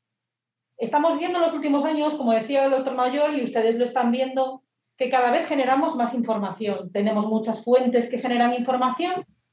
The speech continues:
y disponemos de una gran cantidad de información. Personalmente opino que no hay procesador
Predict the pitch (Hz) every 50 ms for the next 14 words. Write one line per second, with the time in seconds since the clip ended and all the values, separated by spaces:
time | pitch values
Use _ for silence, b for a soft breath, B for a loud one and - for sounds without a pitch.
0 | _ _ _ - 269 247 269 - - 269 254 262 277 302 349 330 302 262 240 226
1 | 220 226 233 240 269 262 254 233 233 220 214 214 214 208 208 208 - 175 170 170
2 | - 185 180 - - _ _ _ _ _ _ _ _ _ _ _ _ _ _ _
3 | _ _ _ 254 240 262 277 311 349 349 349 370 349 359 339 339 349 359 359 370
4 | 370 359 285 277 277 302 294 294 285 320 294 285 269 262 277 277 285 - -